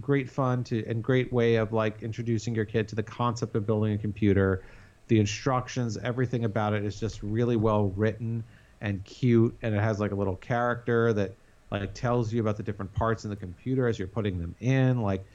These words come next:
this is your computer's brain, and it shows you the, the Raspberry Pi. It has this many transistors. This is the, you know, this is the battery. This is the, you know, so it's not a Windows P C, obviously.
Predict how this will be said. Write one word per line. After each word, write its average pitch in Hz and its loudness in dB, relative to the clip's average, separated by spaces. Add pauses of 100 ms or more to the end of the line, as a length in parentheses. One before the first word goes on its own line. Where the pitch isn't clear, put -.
(380)
this 135 0
is 120 0
your 107 2
computer's 117 0
brain, 139 0
and 101 -2
it 101 -8
shows 104 0
you 107 2
the, 104 2 (120)
the 110 0
Raspberry 98 0
Pi. 90 -4 (340)
It 151 0
has 117 0
this 117 -8
many 127 -4
transistors. 143 -2 (520)
This 147 0
is 131 0
the, 123 2
you 127 -4
know, 113 0
this 123 -2
is 135 -6
the 143 0
battery. 127 0 (400)
This 135 -2
is 131 -4
the, 131 2 (440)
you 131 0
know, 117 0
so 151 0 (340)
it's 147 -6
not 190 2
a 175 0
Windows 156 0
P 139 -4
C, 123 -2
obviously. 113 -2